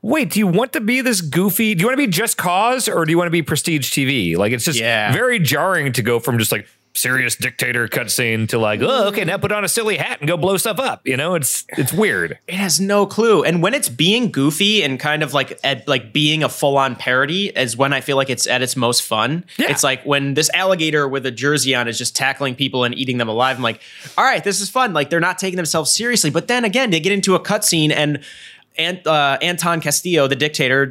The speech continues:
Speaker 2: Giancarlo Esposito, is telling his son, you know, "Jesus would have made a great presidente." I'm like, "Oh my God, what?" Li-, and he's saying it seriously, and they're presenting it serious. And I'm like,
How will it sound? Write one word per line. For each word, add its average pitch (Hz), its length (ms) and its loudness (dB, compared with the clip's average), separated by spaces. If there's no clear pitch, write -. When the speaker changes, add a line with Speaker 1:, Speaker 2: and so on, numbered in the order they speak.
Speaker 2:
Giancarlo 143 560 0
Esposito, 131 380 -2
is 123 80 0
telling 135 280 0
his 123 160 0
son, 127 340 0
you 143 80 -2
know, 147 220 0
"Jesus 180 540 2
would 156 100 2
have 139 120 0
made 147 160 2
a 135 60 0
great 143 320 -2
presidente." 135 760 0
I'm 110 80 -8
like, 110 200 -4
"Oh 202 180 -2
my 135 280 0
God, 147 520 0
what?" 170 300 -4
Li-, 135 220 -10
and 160 140 0
he's 185 180 2
saying 202 220 2
it 196 100 0
seriously, 254 540 2
and 127 100 -2
they're 147 80 0
presenting 175 420 0
it 147 100 2
serious. 175 580 0
And 131 80 -4
I'm 139 100 -2
like, 143 160 -2